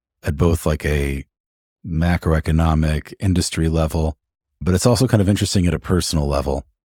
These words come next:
So for those who, if you follow legal technology, I think you're probably aware that Richard Tromans, who's the,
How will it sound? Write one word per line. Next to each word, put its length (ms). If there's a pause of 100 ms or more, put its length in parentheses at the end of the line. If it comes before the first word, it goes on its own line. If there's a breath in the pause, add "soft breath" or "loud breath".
(260)
So 600
for 160
those 280
who, 240 (160)
if 180
you 100
follow 300
legal 240
technology, 760
I 100
think 200
you're 80
probably 480
aware 560 (840)
that 300
Richard 300
Tromans, 480
who's 160
the, 400